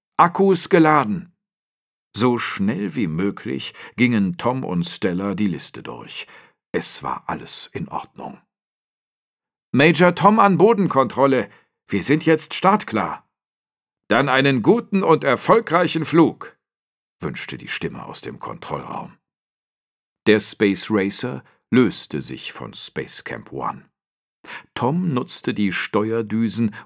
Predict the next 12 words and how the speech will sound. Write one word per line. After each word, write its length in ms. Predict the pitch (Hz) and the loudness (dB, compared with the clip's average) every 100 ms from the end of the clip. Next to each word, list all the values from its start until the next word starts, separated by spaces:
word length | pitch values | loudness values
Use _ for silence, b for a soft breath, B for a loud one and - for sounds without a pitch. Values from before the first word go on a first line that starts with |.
| _ | _
um 260 | 120 113 | 0 0
einen 260 | 98 98 92 | -2 -2 -2
Sicherheitsabstand 1120 | 113 139 67 67 60 - 82 - - 64 65 | -4 -6 -8 -10 -10 -10 -10 -10 -12 -12 -10
zur 240 | - 85 67 | -10 -8 -8
Raumstation 800 | 78 69 - - 67 - 71 60 | -8 -8 -10 -10 -8 -8 -8 -10
herzustellen. 840 | 65 - - 65 - 65 58 - _ _ _ _ - | -14 -10 -10 -10 -10 -10 -12 -18 _ _ _ _ 0
Erst 420 | 127 123 - - | 0 0 -6 -4
dann 340 | 117 196 - B B B | -4 -4 -8 B B B
startete 720 | - - 110 123 180 131 123 | -6 -4 -4 -4 -8 -8 -8
er 200 | 95 82 | -6 -6
die 160 | 101 104 | -8 -10
Triebwerke. 800 | - 80 - 60 - - - | -12 -12 -12 -14 -14 -16 -18